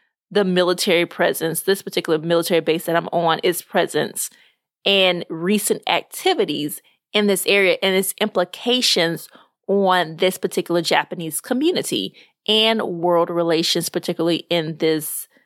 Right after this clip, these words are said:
eastern, right, part of the world, Asia, and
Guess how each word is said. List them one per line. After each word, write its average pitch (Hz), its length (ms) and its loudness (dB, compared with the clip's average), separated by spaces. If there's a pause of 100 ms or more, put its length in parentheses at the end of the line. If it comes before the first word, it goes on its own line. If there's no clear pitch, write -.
eastern, 185 720 0
right, 170 380 2
part - 400 0
of - 120 -2
the 170 100 -4
world, 156 680 0 (220)
Asia, 170 680 2 (680)
and 185 240 0